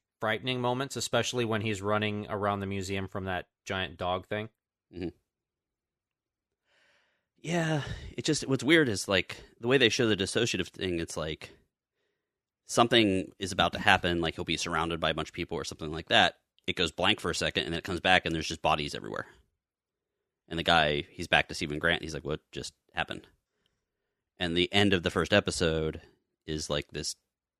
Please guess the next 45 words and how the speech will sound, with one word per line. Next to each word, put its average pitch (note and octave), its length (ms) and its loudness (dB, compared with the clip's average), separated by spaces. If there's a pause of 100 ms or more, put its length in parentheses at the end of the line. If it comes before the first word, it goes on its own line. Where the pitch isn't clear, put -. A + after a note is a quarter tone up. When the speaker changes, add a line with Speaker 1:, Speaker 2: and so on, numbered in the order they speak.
(160)
Speaker 2:
demon F2 280 4
dog D#2 280 2
creature, D2+ 500 -4 (640)
like, - 140 -12
coming E2+ 220 0
after D#2+ 300 2
him D#2+ 140 0
in, D#2 180 -4
like, C#2+ 140 -6
a D#2 60 -6
bathroom. C#2+ 560 -4 (800)
And F2+ 140 -2
that's, E2+ 200 2
like, F2 120 0
the F2+ 80 0
first E2+ 220 0
time E2 140 0
you D2 80 -2
see F2 120 -2
the, D2+ 340 -2 (580)
the C#2+ 160 -8
mask, E2+ 520 -4
like, G1+ 240 -8 (240)
kind D#2+ 120 -6
of D2 80 -10
appear. C#2+ 320 -8 (2000)
Just, - 200 -18
like, D2 120 -12
the D#2+ 80 -10
Moon D#2 140 -4
Knight D2 140 -10
costume, C#2+ 320 -6
like, C#2+ 140 -12
appears - 320 -10
around C#2+ 200 -10
him. - 80 -14
So D2+ 200 -4 (1160)
there's B2 180 6
a C3 60 10
lot F2+ 340 6
to E2+ 80 -2
unpack D2+ 320 0
in - 80 -14
six - 200 -10
episodes, - 440 -10